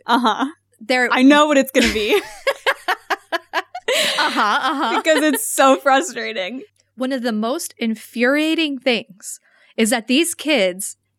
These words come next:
Speaker 2: like, the memory wipe is ridiculous. I, I don't understand. There's selective things that they can and cannot wipe, which doesn't make sense in research.
Speaker 1: Sure.
Speaker 2: They remember English, but for some reason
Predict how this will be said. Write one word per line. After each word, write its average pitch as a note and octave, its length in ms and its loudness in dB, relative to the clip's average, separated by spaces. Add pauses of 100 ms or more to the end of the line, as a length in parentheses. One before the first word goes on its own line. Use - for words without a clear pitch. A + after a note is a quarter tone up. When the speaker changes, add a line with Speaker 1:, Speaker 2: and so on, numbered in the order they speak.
(400)
Speaker 2:
like, G#3+ 240 0
the A3+ 100 2
memory D#4 420 2
wipe A#3+ 320 2
is G#3 200 0
ridiculous. G3 720 -4
I, A3 180 -2
I G#3+ 140 -2
don't A3+ 160 0
understand. F#3 480 -2
There's G3+ 260 0 (100)
selective C4+ 520 -2
things A#3+ 280 0
that G#3+ 100 -8
they F3+ 120 0
can D4 280 0
and A#3+ 120 2
cannot B3 380 0
wipe, G3+ 240 -2
which F#3+ 160 -4
doesn't A3 260 0
make G#3 160 -2
sense F3+ 240 -8
in E3+ 80 -12
research. E3 380 -12
Speaker 1:
Sure. A#3 240 -2 (420)
Speaker 2:
They A#3 500 0 (220)
remember C#4 600 2
English, A#3+ 720 -4 (340)
but D4+ 200 -2
for F4+ 160 2
some E4+ 560 0
reason C4 640 0